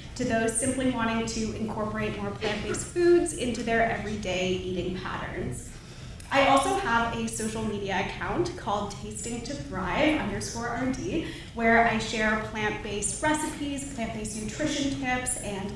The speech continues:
lifestyle things with my audience of over thirty-two thousand followers. <laughs> Thank you. So it's a really great mix for me for being able to work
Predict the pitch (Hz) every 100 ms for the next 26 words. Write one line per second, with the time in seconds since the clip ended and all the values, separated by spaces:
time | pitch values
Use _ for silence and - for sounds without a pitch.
0 | 262 277 277 277 262 247 247 254 240 247
1 | - - - - - 220 220 220 - 220
2 | 226 220 - 220 220 214 214 208 226 226
3 | - - - - 240 214 214 214 - 196
4 | 202 196 196 - 180 - - - - -
5 | - 415 403 - - - - 605 - -
6 | 571 622 - - - - - - - -
7 | - - - 330 269 233 285 320 320 -
8 | - - - - 311 285 247 - 339 302
9 | 302 359 - 247 254 233 214 214 - 247
10 | 233 226 233 226 226 220 220 220 220 220
11 | 220 214 208 208